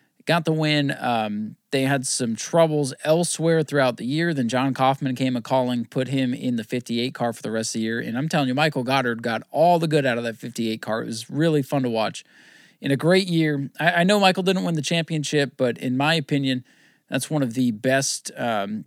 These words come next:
team efforts and kind of multiple team efforts that we've, we've seen in a long time. So kudos to Michael Goddard's team and John Kaufman's team for putting together a hell of a season. Brian Finney had another great year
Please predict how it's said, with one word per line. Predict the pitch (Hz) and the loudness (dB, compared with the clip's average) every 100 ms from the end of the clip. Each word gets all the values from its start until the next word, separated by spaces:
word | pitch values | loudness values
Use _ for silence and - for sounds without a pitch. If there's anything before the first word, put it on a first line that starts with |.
| - | -4
team | 175 175 | -2 0
efforts | 151 135 147 117 90 - - | 0 -4 -4 -6 -6 -8 -8
and | 123 113 110 - | -6 -6 -6 -2
kind | 160 | 0
of | 127 | 0
multiple | 135 165 147 123 | 0 -2 -4 -4
team | 143 135 | -2 -2
efforts | 120 120 113 107 | -2 -4 -6 -6
that | 113 113 | -6 -4
we've, | 117 113 - | -4 -6 -6
we've | 131 117 | -6 -4
seen | - 131 | -2 -2
in | |
a | 120 | -2
long | 113 113 110 | -4 -6 -6
time. | 101 95 92 | -6 -6 -8
So | - | -10
kudos | 107 160 156 143 131 - _ _ _ _ - | -4 0 2 0 -2 -10 _ _ _ _ -4
to | 147 | 0
Michael | 165 175 160 | 0 0 2
Goddard's | 165 170 170 156 - | 6 6 4 0 -2
team | 180 175 170 160 - _ 165 | 0 2 0 -2 -10 _ -2
and | 175 165 | 0 2
John | 151 147 143 | 4 4 4
Kaufman's | 139 131 135 127 - | 2 2 0 -4 -2
team | 123 120 117 | -2 -2 -4
for | - 120 | -4 -4
putting | 110 156 | 0 -2
together | 135 123 120 | 0 -2 0
a | |
hell | 113 123 | -2 -4
of | 107 | -4
a | |
season. | - 117 107 101 - _ _ _ _ _ - | -6 -4 -6 -10 -12 _ _ _ _ _ -2
Brian | 190 220 208 | 2 2 4
Finney | 214 247 | 4 6
had | 185 160 | 4 4
another | 160 156 | 2 2
great | 156 151 156 | 4 4 4
year | 156 | 0